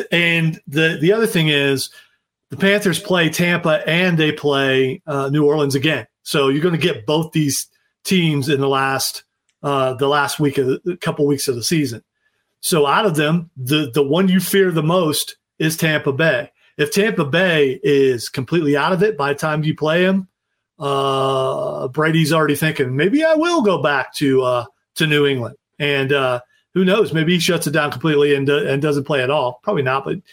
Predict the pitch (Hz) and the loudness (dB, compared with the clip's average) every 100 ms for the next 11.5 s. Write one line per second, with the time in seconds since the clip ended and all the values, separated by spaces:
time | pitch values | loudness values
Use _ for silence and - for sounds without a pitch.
0 | - - - 147 - 156 147 - 147 160 | -20 -10 -4 -4 -2 -4 -2 -2 0 0
1 | 160 160 165 160 156 170 165 165 170 165 | 0 0 0 -2 -2 0 0 0 -2 -2
2 | 170 165 190 170 143 143 156 151 147 156 | -2 0 2 2 0 0 -2 -4 -4 -2
3 | 151 147 147 151 151 156 - - - 175 | -2 -2 0 0 2 0 -4 -10 -2 2
4 | 196 175 175 214 139 170 151 139 135 131 | 2 2 2 0 0 2 4 2 2 0
5 | 135 131 139 - _ 147 165 170 170 165 | 0 0 -2 -6 _ -4 0 0 2 2
6 | 165 170 165 156 151 151 143 143 143 143 | 2 0 0 2 2 2 2 0 0 0
7 | 143 156 151 147 127 _ _ - 151 156 | 0 0 -2 -2 -6 _ _ -6 -2 0
8 | 202 170 160 170 165 143 185 - 151 147 | 0 0 0 0 0 0 0 0 0 -2
9 | 139 135 156 - 135 127 127 135 131 131 | 0 -2 -2 -4 -6 -2 0 0 0 2
10 | 135 143 175 151 151 160 143 156 151 127 | 2 2 0 2 0 2 0 0 -2 -2
11 | 165 180 156 139 127 | -2 0 2 2 0